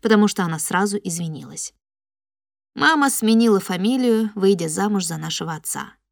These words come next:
После развода её адвокат предлагал вернуть фамилию Бенсон, но сама мысль об этом пугала её,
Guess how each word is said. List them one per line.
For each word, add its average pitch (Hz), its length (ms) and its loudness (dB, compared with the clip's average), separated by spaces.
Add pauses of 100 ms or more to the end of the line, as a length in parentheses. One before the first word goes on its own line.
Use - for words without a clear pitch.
(440)
После 294 300 0
развода 247 600 4
её 233 440 2
адвокат 240 440 0
предлагал 220 480 2
вернуть 214 320 4
фамилию 202 500 2
Бенсон, 196 560 -2 (440)
но 247 100 -2
сама 277 320 4
мысль 262 460 2
об 208 180 4
этом 247 300 2
пугала 208 420 4
её, 160 480 -6